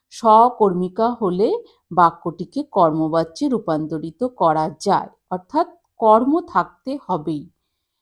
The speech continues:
কর্তৃপদে করণ বা কর্মকারকের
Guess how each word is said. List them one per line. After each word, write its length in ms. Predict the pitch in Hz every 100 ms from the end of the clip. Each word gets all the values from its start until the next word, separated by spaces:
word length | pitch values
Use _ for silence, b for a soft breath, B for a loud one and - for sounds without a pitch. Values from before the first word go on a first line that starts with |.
| _ _ _
কর্তৃপদে 840 | 254 262 - 330 330 294 330 349 -
করণ 640 | 226 196 185 202 262 392 - _ _ _ _
বা 280 | 180 208 233
কর্মকারকের 960 | - 208 180 175 214 214 180 160 208